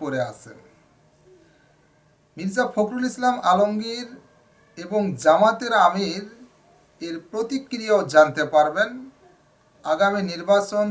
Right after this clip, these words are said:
তারা কার অধীনে চাচ্ছেন, যে কোনো মুহূর্তে মিলিটারি কুর সম্ভাবনা কেন, সে বিষয়েও তথ্য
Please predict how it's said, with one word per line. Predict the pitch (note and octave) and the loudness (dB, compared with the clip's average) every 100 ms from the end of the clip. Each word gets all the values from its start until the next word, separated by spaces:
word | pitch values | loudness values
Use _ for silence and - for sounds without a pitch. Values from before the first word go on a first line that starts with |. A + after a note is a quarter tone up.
| G3 | 2
তারা | D#3 D#3 - | 6 6 4
কার | F3 F3 D#3+ | 2 2 2
অধীনে | C#3+ C#3 C3+ | -4 -6 -4
চাচ্ছেন, | C#3+ - - B2+ - - _ _ - _ _ _ _ _ _ | -4 -4 -10 -16 -16 -20 _ _ -20 _ _ _ _ _ _
যে | - F#3+ G3+ | -10 -6 -2
কোনো | C4 C4 | 0 0
মুহূর্তে | B3+ B3 - A3+ G3+ | 2 0 -2 -4 0
মিলিটারি | G#3 G#3 G#3+ G#3+ - | 0 0 -2 -4 -8
কুর | G#3+ G3 | -12 -8
সম্ভাবনা | F#3 F3+ F#3+ G3+ G3+ F#3+ | -6 2 2 2 -2 -2
কেন, | G3 G#3+ A#3 B3+ _ _ _ _ - | -4 -4 -10 -18 _ _ _ _ -14
সে | - E3+ | -12 -6
বিষয়েও | F#3+ G3+ G3 F#3+ | -4 -2 -2 -2
তথ্য | E3 | -6